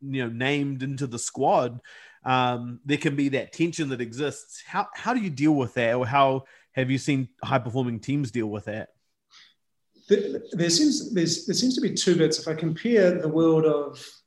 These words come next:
Speaker 2: um, elite soldiers, the S A S, and an elite sports team, uh, in both environments, the team towers the individual.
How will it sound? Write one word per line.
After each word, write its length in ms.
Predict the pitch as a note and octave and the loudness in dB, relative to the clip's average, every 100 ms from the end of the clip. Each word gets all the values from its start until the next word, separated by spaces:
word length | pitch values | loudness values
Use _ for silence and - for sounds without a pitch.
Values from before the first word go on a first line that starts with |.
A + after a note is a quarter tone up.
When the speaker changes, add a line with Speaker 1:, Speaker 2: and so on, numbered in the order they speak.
| - | -8
Speaker 2:
um, 560 | C3+ C3 B2+ B2 B2 B2 _ _ _ _ - | -6 -6 -6 -6 -8 -10 _ _ _ _ -2
elite 260 | E3+ F3+ F3+ | 4 4 4
soldiers, 720 | - D#3 D3+ C3+ - - - | 4 4 2 -2 -4 -4 -4
the 80 | D#3+ | -2
S 140 | D#3+ | 0
A 300 | D#3 C#3+ C#3+ | 2 0 -2
S, 320 | A#2+ - - - | -2 -2 -2 -2
and 140 | D3+ | -2
an 100 | D3 | -2
elite 280 | C#3 C3+ C3+ | -2 -4 -4
sports 380 | - B2 A#2+ - | -6 -6 -10 -12
team, 220 | B2 - _ _ _ _ _ _ _ | -14 -16 _ _ _ _ _ _ _
uh, 280 | C#3+ C3 B2 B2 G3+ | -10 -8 -10 -6 0
in 160 | E3+ | 6
both 280 | F#3+ A3+ A#3 | 8 8 6
environments, 920 | G3+ E3+ E3 E3+ D#3+ D3+ C#3 C#3+ - | 2 4 4 4 4 2 0 -4 -6
the 200 | D#3 D#3 - | -6 -8 -6
team 480 | - G#3 A3+ A3+ G#3 | -2 2 4 4 4
towers 560 | - F#3+ E3+ E3+ D#3 | 2 0 2 2 0
the 140 | - D3 | -2 -4
individual. 500 | C#3 B2+ B2 - | -4 -6 -12 -14